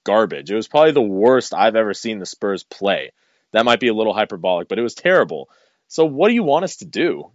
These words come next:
And, uh, even the other night when we were playing against Sacramento, um, it's like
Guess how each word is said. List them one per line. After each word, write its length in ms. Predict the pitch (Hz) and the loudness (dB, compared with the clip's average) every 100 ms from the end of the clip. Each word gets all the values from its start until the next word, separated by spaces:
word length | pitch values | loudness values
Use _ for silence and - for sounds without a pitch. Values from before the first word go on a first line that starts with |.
| _ | _
And, 320 | 117 123 120 | -2 0 2
uh, 420 | 113 113 110 107 95 | 6 6 6 2 -2
even 300 | 147 185 202 | -8 -6 -4
the 140 | 165 - | -2 0
other 240 | 165 151 | 0 0
night 320 | 98 95 92 | -2 -4 -4
when 280 | 101 107 107 | -4 -6 -4
we 260 | 110 113 113 | -4 -2 -2
were 320 | 110 113 107 | 0 0 0
playing 800 | - - 101 104 107 101 98 98 | -6 -6 -2 2 2 2 -2 -4
against 420 | 82 90 90 92 _ _ - 104 101 107 104 98 95 95 95 92 92 92 90 90 90 - - - - - - - - - - - - - - - - | -8 -8 -8 -14 _ _ -14 -8 -6 -4 -2 -2 -2 -2 -2 -4 -4 -6 -8 -12 -12 -10 -8 -8 -8 -10 -10 -12 -12 -16 -14 -12 -14 -16 -18 -20 -4
Sacramento, 840 | - 170 160 139 127 92 80 78 - - | 2 4 4 2 2 2 -6 -10 -14 -4
um, 600 | 113 110 107 101 98 101 _ _ _ _ _ _ _ _ _ _ _ _ _ _ _ _ _ | 0 0 0 -2 -8 -14 _ _ _ _ _ _ _ _ _ _ _ _ _ _ _ _ _
it's 160 | 127 - | -12 -2
like 340 | 151 156 - | 2 2 -2